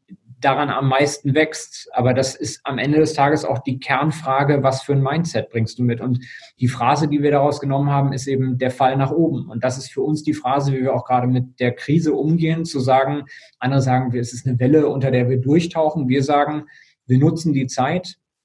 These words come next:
um das Beste aus uns rauszuholen, uns persönlich weiterzuentwickeln und nach der Krise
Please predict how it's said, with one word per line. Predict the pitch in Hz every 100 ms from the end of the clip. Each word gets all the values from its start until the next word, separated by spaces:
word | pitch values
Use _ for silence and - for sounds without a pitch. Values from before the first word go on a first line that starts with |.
| _ _ _ - -
um | 139 139 139 139
das | 135 127
Beste | 143 147 -
aus | 139 135
uns | 127
rauszuholen, | 117 139 - 156 151 156
uns | - 135 -
persönlich | 123 120 139 131 -
weiterzuentwickeln | 123 147 139 127 139 135 - 143
und | 127 120
nach | 127 -
der | 143
Krise | 139 143 147 143 147 143